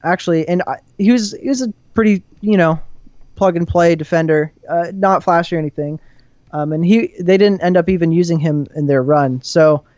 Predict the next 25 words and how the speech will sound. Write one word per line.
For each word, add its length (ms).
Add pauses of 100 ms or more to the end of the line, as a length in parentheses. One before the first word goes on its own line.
(420)
<laughs> 540
it's 120
kind 220
of 80
funny 220
that 280
he 140
was 140
like, 120
"Well, 260
we 100
have 180
this 160
piece 320
and 160
we 60
don't 200
quite 220
need 200
it." 80
And 100
it's, 300
it's 320
incredible 420
that 260